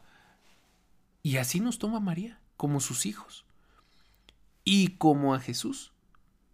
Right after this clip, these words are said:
nos enseña, nos cuida, nos guía, nos acompaña. Yo te diría, nunca dudes de que ante las alegrías, las tristezas, ante la cruz,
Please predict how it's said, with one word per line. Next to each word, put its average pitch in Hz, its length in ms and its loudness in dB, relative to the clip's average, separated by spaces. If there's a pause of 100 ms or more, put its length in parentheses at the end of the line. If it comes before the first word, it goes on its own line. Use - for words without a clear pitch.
(560)
nos 139 320 0
enseña, 135 840 -4 (140)
nos 139 400 -2
cuida, 139 680 0 (240)
nos 131 440 -2
guía, 135 520 -4 (360)
nos 135 280 -2
acompaña. 110 800 -6 (2000)
Yo 131 80 -6
te - 80 0
diría, 135 360 2
nunca 165 380 2
dudes 143 460 -8 (1120)
de 127 160 -2
que 135 100 0
ante 127 220 0
las 117 180 -4
alegrías, 139 680 -2
las 123 200 -8
tristezas, 127 720 -6
ante 117 240 -6
la 123 160 -8
cruz, 175 500 0